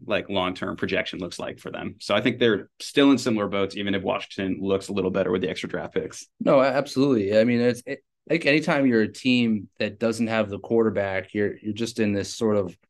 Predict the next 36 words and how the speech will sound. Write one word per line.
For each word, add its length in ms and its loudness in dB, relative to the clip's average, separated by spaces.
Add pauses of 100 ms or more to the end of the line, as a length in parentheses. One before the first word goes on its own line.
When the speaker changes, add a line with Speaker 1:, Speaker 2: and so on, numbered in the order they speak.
(120)
Speaker 2:
awful 440 0
space 500 -2
in 60 0
the 80 4
N 80 2
F 140 -2
L 260 4
where 140 0
it's 160 -4
like, 240 2
all 100 4
right, 320 4
you 140 -6
could 260 -6 (220)
theoretically 720 2
maybe 480 2
hit 320 -2 (480)
on 140 0
a 40 -2
quarterback 520 0
the 80 -2
next 280 -2
year, 240 0
but 240 -2
really 320 2
in 220 -4
this 140 -2
draft 300 2
class, 340 -6
if 100 -12
you 80 2
don't 140 4
get, 180 0
like, 100 -8
a 60 -2
top 380 -2